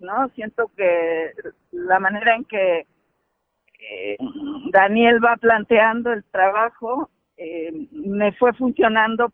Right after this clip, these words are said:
para darme cuenta de lugares que podían reactivarse en cuanto a posibilidad de presente en escena.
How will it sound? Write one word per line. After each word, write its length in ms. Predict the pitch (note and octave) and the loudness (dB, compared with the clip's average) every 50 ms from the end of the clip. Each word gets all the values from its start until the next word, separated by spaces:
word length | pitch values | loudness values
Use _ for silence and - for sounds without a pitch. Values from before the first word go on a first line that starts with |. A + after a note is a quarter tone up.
| _ _ | _ _
para 380 | - G3+ G3 F#3+ F#3+ F#3+ F#3+ F#3+ | 2 2 2 2 2 -2 -2 -4
darme 300 | G#3 G#3+ A#3 B3 B3 - | -6 -6 -6 -8 -8 -8
cuenta 520 | _ A#3+ A#3 A3+ - A#3+ A#3 A#3+ A3+ A3 - _ _ _ _ _ _ _ _ _ _ _ | _ -10 -10 -4 -2 0 2 2 0 -2 -6 _ _ _ _ _ _ _ _ _ _ _
de 180 | A3 G#3+ G#3 | -4 -4 -2
lugares 580 | G#3 G#3+ A3 G3+ A3 A#3 A#3+ B3+ C4 C4+ C#4 C4+ - - _ _ _ _ _ _ _ _ | -4 -4 -6 0 2 2 4 4 2 2 -2 -4 -8 -18 _ _ _ _ _ _ _ _
que 120 | - - E3+ | -20 -20 -16
podían 640 | _ G3+ G3 G3 G#3+ A#3 B3+ A#3+ B3 B3+ B3 - - _ | _ -4 -4 -4 0 0 2 2 2 0 -4 -6 -10 _
reactivarse 960 | G#3+ G#3 G#3+ G#3 G3+ - _ _ A3 G3+ F#3 A3+ A3+ A#3+ B3 B3 - _ C4+ | -4 0 2 2 2 0 _ _ -16 -4 0 2 4 4 2 0 -4 _ -8
en 160 | A#3+ A#3+ A3+ | -8 -8 -8
cuanto 440 | - G#3 G3+ G3 F#3+ - - F#3 F#3+ | -4 -4 -4 -4 -4 -6 -4 0 2
a 180 | F#3 F#3 F#3 F3 | 2 2 0 -2
posibilidad 640 | - F#3+ G3 - G#3 G3+ G3+ G3 G3+ G3+ G#3+ A3 A3+ | -4 -12 -16 -16 -16 -16 -10 -8 -4 0 0 2 2
de 120 | B3+ B3 | 2 0
presente 920 | - - G#3 F#3 F#3 F#3 - _ - A#3 A#3+ A#3 A3+ A3+ - - E3 E3+ D#3+ D#3 _ _ | 0 -2 -6 -6 -6 -8 -10 _ -10 -8 -6 -6 -8 -10 -6 -4 -2 -2 -4 -6 _ _
en 180 | G#3 G3 F3+ F3+ | -14 -14 -14 -14
escena. 560 | F3 - _ - F#3 F#3 F3 B3 C4+ E4 | -16 -14 _ 0 0 0 0 -2 -4 -4